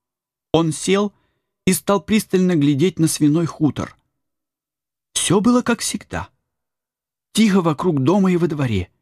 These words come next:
Глядя и прежде на этот двор, он никогда не видал в нём никого. На этот раз разница была только в том, что из трубы дома вился густой чёрный дым.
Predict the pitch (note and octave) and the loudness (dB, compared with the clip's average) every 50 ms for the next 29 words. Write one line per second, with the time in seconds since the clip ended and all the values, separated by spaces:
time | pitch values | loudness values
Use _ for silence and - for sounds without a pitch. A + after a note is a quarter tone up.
0 | _ _ _ _ _ _ _ _ _ _ _ _ _ _ _ _ _ _ _ _ | _ _ _ _ _ _ _ _ _ _ _ _ _ _ _ _ _ _ _ _
1 | G2+ G#2 A2+ C3 D#3 D#3 C3 B2 A#2+ A2+ G#2 - - - F#3 G#3 G3 D#3+ - C#3 | -4 -2 0 0 0 0 0 0 0 0 0 -2 -2 -2 0 0 0 0 0 0
2 | B2 A#2+ A2+ A2 G#2 - - A2 G2+ G#2 G#2 G2 G#2 G2 F#2+ F2+ F2 E2 - _ | 0 0 2 0 -2 -2 -2 -4 -4 -4 -8 -8 -6 -4 -2 -2 -2 -4 -8 _
3 | _ _ _ _ _ _ _ _ _ _ - A2+ C3 C#3+ C#3+ C#3+ B2+ - A2+ A2 | _ _ _ _ _ _ _ _ _ _ 0 2 4 4 4 2 2 0 -2 0
4 | G#2 G#2+ C3+ D#3+ F3 F3+ E3+ F3 D#3+ C3 E3+ G3+ G#3 F#3+ G#3 G3+ F#3 F3 E3+ D3 | 0 0 2 2 2 2 0 0 0 0 0 0 2 2 2 2 2 2 0 0
5 | - C#3 A2 F#2+ F#2 D#2+ - - _ _ _ _ _ _ _ _ _ _ _ _ | -2 -2 -2 -2 -4 -6 -8 -10 _ _ _ _ _ _ _ _ _ _ _ _
6 | _ _ _ _ _ _ _ _ - G2 F#2 G2 A#2 C#3+ - F3 E3 - F#3 F#3+ | _ _ _ _ _ _ _ _ -2 0 2 2 2 0 -2 -2 -4 -2 -2 -2
7 | F#3 E3+ - - _ _ _ _ - C3 D3+ D#3+ D3 D#3 D3+ C#3 - D3 C3+ C#3 | -2 -4 -6 -10 _ _ _ _ -2 -2 -2 0 2 0 0 0 0 -2 -2 0
8 | C#3+ D3+ D3 - C#3+ C3+ A#2+ - B2+ A2+ - - _ - A3 A3 D#3 - _ _ | 0 0 0 0 -2 -2 -2 -2 -4 -4 -4 -4 _ 0 0 2 0 -2 _ _
9 | _ _ _ _ _ _ _ - - - - C#3+ C#3 C3+ - - - D3 D3+ C#3+ | _ _ _ _ _ _ _ -10 -6 -2 0 2 2 0 0 -4 -4 -2 -2 0
10 | C3 D3 D3+ D3 A#2+ A2 A2 E3 G#3 A3 G#3+ G#3+ G#3+ G3+ - _ _ _ _ _ | 2 2 0 0 0 0 0 2 2 4 4 2 2 0 -4 _ _ _ _ _
11 | _ _ _ G#2 G#2+ D#3+ G3+ A3 G3+ - - G3 E3 C#3+ D#3+ D3+ - - - - | _ _ _ 0 2 2 2 2 0 0 -2 -2 0 0 0 -2 -2 -4 -2 0
12 | A3 A#3+ A3 - - - G3 G#3 G#3+ G#3+ G3+ G3+ G#3 G3 D#3 C3 A2+ B2+ A#2+ G#2 | 0 0 0 0 0 0 0 2 4 4 4 4 4 2 0 0 0 2 2 0
13 | F2+ | 0